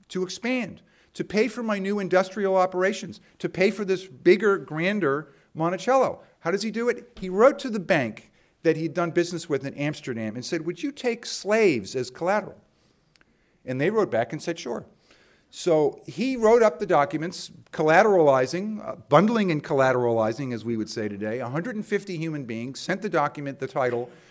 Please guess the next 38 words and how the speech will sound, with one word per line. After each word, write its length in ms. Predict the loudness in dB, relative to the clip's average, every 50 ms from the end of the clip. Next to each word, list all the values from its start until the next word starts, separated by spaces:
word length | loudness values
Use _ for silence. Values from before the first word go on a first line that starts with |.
| _ _
to 180 | -6 -4 -2 -2
Amsterdam. 640 | 0 -2 -4 -4 -6 -10 -8 -8 -6 -6 -6 -8 -10 -14 _ _ _ _
They 340 | -2 4 6 6 6 6 6
opened 400 | 6 4 4 4 2 -2 -2 -2
a 160 | 0 0 0
slave 460 | 0 0 -2 0 4 4 4 6 6 4
equity 340 | 2 2 2 -2 0 0
line, 300 | 0 -2 -4 -4 -6 -10 -16 _ _ -12
a 80 | -8 -6
line 280 | -4 -2 0 0 0 -2
of 100 | -4 -4
credit 400 | 2 4 4 4 4 0 -4 -8
for 160 | -6 -4 -4
him 340 | -2 -4 -6 -6 -10 -14 -18 _ -20 _ _ _ _ _
at 220 | 0 0 2 4 4
a 240 | 2 2 0 -2 -2
merchant 380 | 0 0 0 0 0 -4 -6 -2
house 300 | 0 0 0 0 -2 -4
in 100 | -8 -6
Philadelphia. 560 | -2 0 0 2 2 2 0 -2 -4 -10 -16 -16 _ _ _ _ -12 -4
And 160 | 0 0 2
it 120 | 2 4
was 260 | 4 4 2 2 2 4
that 320 | 4 6 6 6 4 0
money 460 | -4 -4 -2 0 0 0 -2 -4 -6 -6 -2
that 140 | -2 -2 0
Jefferson 460 | 2 0 0 0 0 -6 -10 -10 -8
drew 200 | -4 -2 -2 -2
upon 480 | -2 -4 -4 -4 -4 -4 -6 -10 -14 -20 -14
to 140 | -8 -8 -6
build 400 | -2 4 4 6 6 4 2 0
the 60 | -2
Monticello 580 | -2 -2 -2 -4 -4 -6 -2 -2 0 0 0 0
that 160 | 0 -2 -4 -4
we 140 | -6 -6
see 200 | -6 -6 -8 -8
today. 440 | -8 -8 -8 -6 -4 -4 -4 -6 -8 -16 _ _ _ _ _ _ _ _ _ _ _ -20 -16 -10
Uh, 360 | -4 -2 0 0 0 0 -2